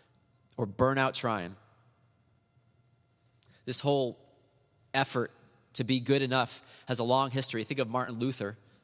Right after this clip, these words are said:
He said this, "Although an impeccable monk, I stood before God as a sinner troubled in conscience and had no confidence that my merit would assuage him."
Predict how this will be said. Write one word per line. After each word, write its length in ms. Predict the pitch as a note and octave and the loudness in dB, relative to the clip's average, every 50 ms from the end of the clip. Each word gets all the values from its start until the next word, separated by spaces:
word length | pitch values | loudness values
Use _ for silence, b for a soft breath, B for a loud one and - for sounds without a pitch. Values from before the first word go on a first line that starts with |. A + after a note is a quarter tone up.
| b b b _ _ _ _ _ _ _ _ _ _ _ _ _ _ _ _ _ _ _ _ - - | b b b _ _ _ _ _ _ _ _ _ _ _ _ _ _ _ _ _ _ _ _ -14 -8
He 100 | A2+ A#2 | -6 -4
said 260 | A#2 - B2+ A2+ G#2+ A2 | 0 2 2 2 2 0
this, 200 | A#2 A2 - - | -2 -2 -2 -2
"Although 420 | A2+ A2 A#2 G#2+ A#2+ C3 C#3 D3 - | 0 0 0 2 2 2 2 2 0
an 140 | - A2+ A2 | -2 -4 -4
impeccable 500 | G#2+ - B2+ C3 B2+ - B2 A#2 A2+ G#2+ | -2 -2 -2 -2 0 -2 -4 -4 -4 -4
monk, 320 | G#2+ A#2 A#2+ A2+ A2 - | -2 -2 -2 -2 -2 -6
I 60 | - | -8
stood 260 | G2 - - C#3+ C3 | -8 -6 -4 -6 -6
before 220 | A2+ A2 - A2+ G#2 | -6 -8 -8 -8 -8
God 340 | G2 G#2+ A2 A2+ A2+ A2 E2 | -4 -2 0 0 0 0 -2
as 120 | - - | -4 -4
a 40 | G2+ | -2
sinner 320 | - - B2+ B2 B2 A#2+ | -2 -2 -4 -4 -4 -4
troubled 320 | - - B2+ A#2+ A2+ A#2 G#2+ | -4 -2 -2 -2 -2 -2 -4
in 120 | G2+ F#2+ | -6 -8
conscience 520 | - - A2 G#2+ G#2 - F#2 F#2 - - B B B B B B B | -6 -4 -4 -4 -4 -6 -10 -10 -10 -12 B B B B B B B
and 120 | A#2+ A#2 | -8 -6
had 200 | A2+ A#2+ A2 G2+ | -4 -4 -4 -4
no 240 | A2 A2 B2 C3 C#3+ | -4 0 0 0 0
confidence 560 | C#3 - - C3+ B2+ B2+ - A#2+ F#2+ F2+ - | 0 -2 -2 -2 -2 -2 -4 -6 -8 -6 -6
that 120 | - F#2+ G#2 | -6 -6 -4
my 120 | G2 F#2+ | -4 -6
merit 400 | G2 G2 A2+ A#2 G#2+ G2 - - - - - b b b b b b b | -4 -2 -2 0 0 0 -2 -6 -12 -20 -20 b b b b b b b
would 100 | - A2 | -8 -6
assuage 460 | G#2+ - - - A2 G#2 F#2+ F2+ - - | -4 -4 -2 -2 -2 -2 -2 -4 -4 -6
him." 200 | E2 E2+ F2+ | -8 -10 -14